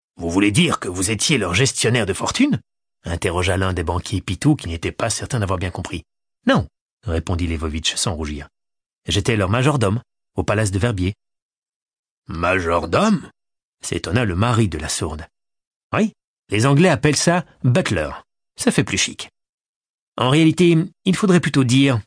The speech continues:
homme à tout faire. Pendant dix ans, j'ai travaillé au palace de Verbier. » « Et donc ça, c'était avant vos études ? »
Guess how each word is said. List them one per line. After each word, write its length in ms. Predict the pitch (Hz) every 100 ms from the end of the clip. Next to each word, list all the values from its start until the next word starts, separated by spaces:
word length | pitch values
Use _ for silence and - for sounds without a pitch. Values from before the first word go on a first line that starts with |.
| _
homme 220 | - 113 113
à 60 |
tout 160 | - 104
faire. 400 | - 85 76 - _ _ _
Pendant 240 | 104 113 120
dix 280 | 120 135
ans, 100 | 139
j'ai 160 | 127 110
travaillé 320 | - 113 120
au 60 | 110
palace 320 | - 110 123
de 80 | 117
Verbier. » « 380 | 113 95 90 101 _ _ _ _ _ _ _ _ _ _ _ _ _ -
Et 80 | 98
donc 200 | 95 -
ça, 320 | - 202 196
c'était 280 | - 101 117
avant 300 | 101 110 208
vos 100 | 117
études ? » 420 | 165 - 156 156